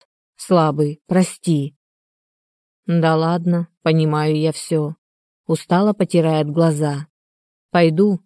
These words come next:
оботру ее, пока полотенце не остыло. И выходит из комнаты, а Степан идет к снарядам и, преодолевая адскую боль,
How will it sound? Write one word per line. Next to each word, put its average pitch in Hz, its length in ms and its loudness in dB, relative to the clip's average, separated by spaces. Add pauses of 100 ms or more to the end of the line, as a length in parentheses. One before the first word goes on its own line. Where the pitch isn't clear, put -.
оботру 165 480 0
ее, 147 460 2
пока 151 240 -2
полотенце 160 680 0
не 147 140 -2
остыло. 151 640 -4 (600)
И 208 120 4
выходит 196 480 2
из 226 160 0
комнаты, 147 720 -2 (380)
а 170 100 -2
Степан 196 680 -2
идет 170 300 0
к - 60 -16
снарядам 190 760 2 (340)
и, 170 140 0
преодолевая 160 760 2
адскую 151 380 0
боль, 185 360 0